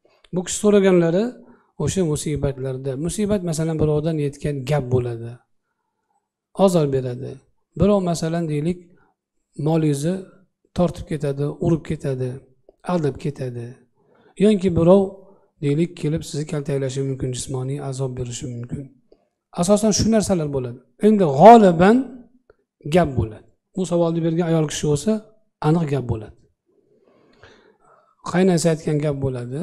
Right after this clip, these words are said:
falonchi aytgan gap bo'ladi. Shunga o'xshagan gaplardan ozor topadi. E, yoyinki eridan ozor topadi, yoyinki boshqa qo'shnisidan. E,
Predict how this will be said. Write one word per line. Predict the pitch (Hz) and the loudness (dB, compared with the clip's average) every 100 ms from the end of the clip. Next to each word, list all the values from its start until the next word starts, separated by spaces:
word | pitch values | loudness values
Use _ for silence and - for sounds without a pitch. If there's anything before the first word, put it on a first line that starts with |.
| 214 | -8
falonchi | 202 170 156 151 | -4 -2 -2 -4
aytgan | 143 - 147 | -6 -6 -6
gap | 135 131 | -6 -8
bo'ladi. | 123 120 135 | -8 -10 -10
Shunga | 170 185 185 | -6 0 0
o'xshagan | 156 165 160 | 0 0 0
gaplardan | 156 156 147 143 180 | 0 -2 -4 -4 -4
ozor | 165 147 139 | -2 -2 -4
topadi. | - 135 120 - - _ _ _ _ _ _ _ - _ - | -6 -10 -12 -14 -20 _ _ _ _ _ _ _ -20 _ -12
E, | 143 | -2
yoyinki | 151 196 190 190 | 4 4 4 2
eridan | 196 190 156 147 147 | 6 6 6 0 0
ozor | 147 135 131 | -2 -4 -6
topadi, | 175 139 123 120 127 | -8 -8 -8 -10 -10
yoyinki | 160 175 - 190 | -6 -6 -4 -2
boshqa | 170 - 160 | -2 -2 -6
qo'shnisidan. | - 156 151 135 127 123 120 _ _ _ _ _ _ _ _ | -4 -6 -4 -8 -8 -12 -12 _ _ _ _ _ _ _ _
E, | _ | _